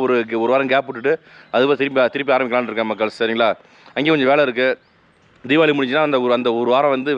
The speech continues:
ஃபுல்லாவே ஹாலிடேஸு, மக்கள் எல்லாரும் வெளியே போயிடாம, வெளியே போயிடுவாங்க, நம்மனா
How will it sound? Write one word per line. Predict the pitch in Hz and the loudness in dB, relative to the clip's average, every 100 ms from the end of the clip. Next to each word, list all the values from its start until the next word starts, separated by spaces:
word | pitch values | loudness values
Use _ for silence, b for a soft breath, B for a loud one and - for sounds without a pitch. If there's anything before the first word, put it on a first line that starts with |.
| 117 | -6
ஃபுல்லாவே | 127 127 135 | -4 0 0
ஹாலிடேஸு, | 127 127 120 120 151 B B B B B 113 | 0 0 -2 -2 -4 B B B B B -4
மக்கள் | 139 180 160 | -2 0 2
எல்லாரும் | 139 147 147 | 2 2 2
வெளியே | 160 | 0
போயிடாம, | 139 123 117 | 2 0 0
வெளியே | 131 151 | -2 0
போயிடுவாங்க, | 123 120 110 | 0 -2 -2
நம்மனா | 117 123 131 | -2 0 0